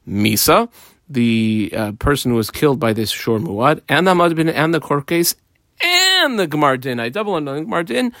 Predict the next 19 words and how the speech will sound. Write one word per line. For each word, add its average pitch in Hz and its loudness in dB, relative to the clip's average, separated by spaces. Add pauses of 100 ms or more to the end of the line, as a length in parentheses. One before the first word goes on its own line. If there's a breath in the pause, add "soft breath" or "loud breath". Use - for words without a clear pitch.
(160 loud breath)
Shav, - 2
and 190 -2
they 180 0
all 185 4
have 185 -2
to 185 -6
be 196 -4 (340 soft breath)
equal 196 -2
kechad, 175 -2
meaning, 170 0
uh, 143 2
owned 170 0
by 147 2
the 143 -2
same 131 -4 (480 soft breath)
person. - -6 (720 soft breath)
That 123 -6
is 123 -4
the, 110 -4